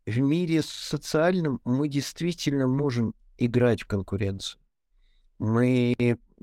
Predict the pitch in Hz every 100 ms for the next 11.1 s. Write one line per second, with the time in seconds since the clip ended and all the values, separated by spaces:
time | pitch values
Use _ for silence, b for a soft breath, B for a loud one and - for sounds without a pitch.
0 | - 139 123 135 131 135 - 123 127 131
1 | 147 - 95 92 95 92 90 98 95 98
2 | - 104 113 135 131 131 139 143 _ _
3 | _ - _ - 123 127 135 143 160 -
4 | 147 135 123 127 123 147 - - 113 110
5 | - 117 123 - 131 127 - - 120 120
6 | - 117 110 113 113 113 117 120 - 107
7 | 107 104 - 104 - 98 120 120 123 107
8 | 110 110 - - - _ _ - 98 -
9 | - 87 104 - 98 - - - _ _
10 | _ _ _ _ - 127 143 - 147 -
11 | 156